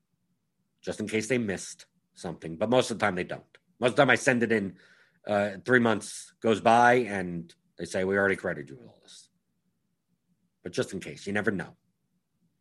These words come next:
But FanDuel, definitely. So I, I, I have on my to-do list, on my to-doist calendar, whatever, my scheduling thing, every first of the month, I'm gonna download my,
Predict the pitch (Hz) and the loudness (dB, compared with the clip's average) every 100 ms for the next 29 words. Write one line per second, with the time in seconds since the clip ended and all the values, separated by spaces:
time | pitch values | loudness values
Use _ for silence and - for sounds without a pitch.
0 | _ _ _ - - 127 135 87 85 87 | _ _ _ -14 -2 0 0 -2 -4 -6
1 | - - - _ _ - 85 92 92 98 | -6 -18 -20 _ _ -10 -6 -6 -4 -6
2 | - _ 92 117 135 165 175 190 180 196 | -8 _ -2 2 6 6 8 4 6 4
3 | 220 160 139 - 127 139 139 139 135 123 | 6 4 2 2 0 0 -2 -2 -8 -4
4 | 165 165 170 - 143 156 147 151 147 147 | -4 -4 0 0 0 -2 0 0 2 0
5 | 139 127 - - - 104 - 147 123 113 | 0 -4 -8 -20 -10 -8 0 0 2 0
6 | 107 92 104 101 104 _ _ _ _ _ | -2 -4 -6 -6 -10 _ _ _ _ _
7 | _ _ _ _ 78 95 - 117 113 131 | _ _ _ _ -10 -8 0 -2 0 -2
8 | 113 80 _ _ _ _ - 82 73 98 | -2 -4 _ _ _ _ -14 -8 0 2
9 | 110 117 123 113 110 110 | 2 4 2 0 -2 -2